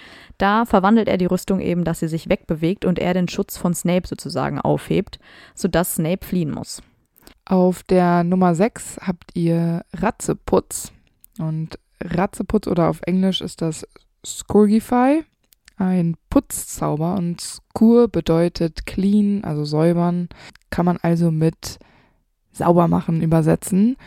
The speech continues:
Speaker 1: Witzig finde ich d-, das deutsche Wort Ratzeputz. Ich meine, Putz ist ja klar, aber Ratze habe ich mich dann gefragt,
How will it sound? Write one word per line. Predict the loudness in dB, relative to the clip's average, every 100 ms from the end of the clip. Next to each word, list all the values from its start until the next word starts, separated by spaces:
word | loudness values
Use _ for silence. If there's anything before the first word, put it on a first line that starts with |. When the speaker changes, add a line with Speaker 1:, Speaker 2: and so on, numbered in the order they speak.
| -16 -2
Speaker 1:
Witzig | 2 2 0 0
finde | 2 2
ich | 2 -2 -4
d-, | -2 -2
das | -2 0
deutsche | 2 4 2 2
Wort | 2 2 -2
Ratzeputz. | -4 -4 -2 -2 2 2 0 -10
Ich | -6
meine, | -6 -4
Putz | -4 -4
ist | -6
ja | -6
klar, | -2 0 0
aber | 0 0
Ratze | 2 0 -2 2
habe | 4
ich | 4
mich | 0
dann | -4 -4
gefragt, | -2 -4